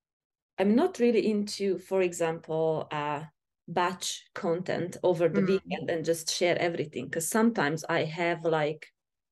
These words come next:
Speaker 1: moments of inspirations and I was like, <gasps>
Speaker 2: Mm.
Speaker 1: "I want to share this one." So, like,
Speaker 2: Yeah.
Speaker 1: I'm not really having content in <laughs> advance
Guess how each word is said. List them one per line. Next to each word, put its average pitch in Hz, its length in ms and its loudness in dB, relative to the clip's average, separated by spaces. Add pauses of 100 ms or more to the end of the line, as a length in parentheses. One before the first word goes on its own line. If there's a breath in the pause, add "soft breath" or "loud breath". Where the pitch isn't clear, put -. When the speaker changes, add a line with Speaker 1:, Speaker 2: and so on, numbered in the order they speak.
(320)
Speaker 1:
moments 202 320 6
of 165 200 -12
inspirations 196 1040 2
and 190 160 -4
I 180 40 -4
was 175 120 -6
like, 135 100 -6
<gasps> 254 240 0
Speaker 2:
Mm. 180 220 -4 (200)
Speaker 1:
"I 175 120 2
want 165 280 -2
to 175 120 -8
share 160 420 0
this 160 240 -2
one." - 240 -12 (160)
So, 165 240 2
like, 185 320 2
Speaker 2:
Yeah. 208 100 2
Speaker 1:
I'm 190 120 4
not - 140 -8 (140)
really 185 240 4
having 160 480 -4 (140)
content 156 640 -6
in 156 200 0
<laughs> 165 320 0
advance - 220 -8